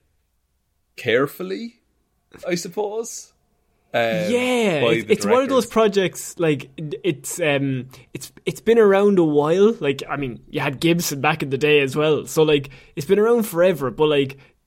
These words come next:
Speaker 2: the name you're, by the way, you're frantically looking for.
Speaker 1: Yeah,
Speaker 2: <laughs> I was, I
Speaker 1: George
Speaker 2: was just gonna
Speaker 1: Miller.
Speaker 2: let you hang out is George Miller, of course.
Speaker 1: George Miller.
Speaker 2: Um, <laughs> I was, I was gonna see how long it took you. <laughs>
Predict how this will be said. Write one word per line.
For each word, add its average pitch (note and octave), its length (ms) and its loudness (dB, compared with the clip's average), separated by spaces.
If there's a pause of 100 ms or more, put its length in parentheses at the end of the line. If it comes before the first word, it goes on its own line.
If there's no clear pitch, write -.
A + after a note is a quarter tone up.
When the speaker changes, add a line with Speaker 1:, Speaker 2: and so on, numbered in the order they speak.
(340)
Speaker 2:
the E3+ 140 6
name F#3+ 320 8
you're, F3+ 160 4
by F3 140 4
the E3 100 2
way, D#3+ 120 8
you're D#3 220 6
frantically D#3 580 0
looking D#3 360 2
for. D#3 160 2
Speaker 1:
Yeah, - 160 4
Speaker 2:
<laughs> - 40 -6
I A3 60 8
was, G3+ 160 6
I C3+ 100 4
Speaker 1:
George D#3 200 6
Speaker 2:
was G3 100 0
just C4 140 -2
gonna A#3+ 120 4
Speaker 1:
Miller. A3 120 6
Speaker 2:
let G#3+ 100 -4
you G#3 80 6
hang F3 280 2
out F#3 260 6
is F3+ 180 4
George E3+ 340 4
Miller, C#3 200 0
of C#3+ 120 0
course. C3 300 2
Speaker 1:
George G#3+ 440 -2
Miller. F#3+ 280 4
Speaker 2:
Um, G3 80 -2
<laughs> G#3+ 100 2 (1080)
I - 20 -10
was, B3 300 0 (100)
I - 40 4
was A3 120 0
gonna C#4 220 0
see D#4+ 140 0
how A#3 80 6
long A3 220 4
it G#3 140 6
took A3 320 2
you. F#3 140 4
<laughs> - 60 -12